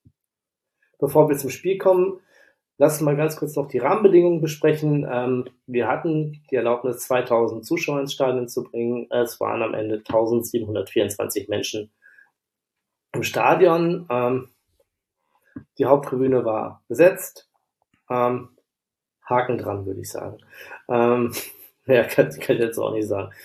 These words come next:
Also ich habe irgendwie nur einen Banner gesehen und, äh, ein bisschen Stimmung ist besser als gar keine Stimmung, auch wenn's, auch wenn's ein bisschen trostlos ist. Ähm, irgendwie ist es doch ein bisschen schade, wenn da nicht, äh,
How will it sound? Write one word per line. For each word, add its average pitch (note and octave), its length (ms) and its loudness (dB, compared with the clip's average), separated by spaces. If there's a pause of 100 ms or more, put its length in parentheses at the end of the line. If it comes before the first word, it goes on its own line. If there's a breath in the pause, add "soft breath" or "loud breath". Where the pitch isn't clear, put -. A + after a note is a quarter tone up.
(240 loud breath)
Also G#2+ 140 -2
ich A#2+ 100 0
habe C3+ 160 6
irgendwie B2+ 200 4
nur A#2+ 140 0
einen A#2 160 -2
Banner B2 260 2
gesehen A#2 380 2
und, A2 400 -8
äh, G#2 260 -2 (1080 soft breath)
ein A2 100 -12
bisschen C#3+ 300 4
Stimmung B2+ 420 2
ist - 120 -8
besser A#2+ 240 2
als G#2 140 -4
gar G#2+ 160 -4
keine G#2 240 -12
Stimmung, G2 440 -12 (200)
auch - 260 -6
wenn's, G2+ 300 -12 (100)
auch - 220 -4
wenn's A2 160 0
ein - 40 -16
bisschen A2 280 -2
trostlos - 500 0
ist. - 240 -14 (540 soft breath)
Ähm, G#2 400 -6 (440)
irgendwie A2+ 240 -4
ist G2+ 80 -4
es - 40 -18
doch A#2+ 120 -2
ein G2+ 60 -10
bisschen G#2+ 260 -6
schade, A2 360 2
wenn G#2 160 -2
da G#2 100 -2
nicht, G#2+ 460 -6
äh, G2+ 280 -4